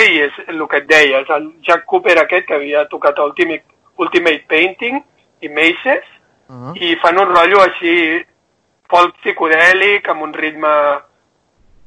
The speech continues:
Speaker 1: krautrock, amb, bueno, amb tocs de free jazz i tal, bueno, té el, té el rotllo indie, no? Perquè la, ells surten d'on surten. I, bueno, a la web del seu segell, de Bella Union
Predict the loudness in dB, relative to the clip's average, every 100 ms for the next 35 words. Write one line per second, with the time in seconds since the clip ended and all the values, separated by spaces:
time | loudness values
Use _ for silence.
0 | -20 -10 0 0 0 0 4 4 4 -6
1 | _ _ _ _ -14 -14 -20 -6 -6 -6
2 | -16 -12 -4 -4 2 0 0 -6 -4 2
3 | 4 4 2 -2 -2 2 2 0 _ -14
4 | -12 -12 -12 -12 -14 _ _ _ _ _
5 | -12 -6 2 2 2 0 -2 -2 -2 -2
6 | 0 -2 -2 -4 -8 -8 -10 -14 -12 -10
7 | -10 -14 -18 -12 -12 -12 -20 -18 -6 -6
8 | -6 -20 _ _ _ _ _ _ -8 -2
9 | 0 2 2 0 2 4 6 4 4 2
10 | 4 -2 0 -2 0 0 0 -4 -12 -10
11 | -10 -8 -4 -2 -2 -2 -6 -4 -4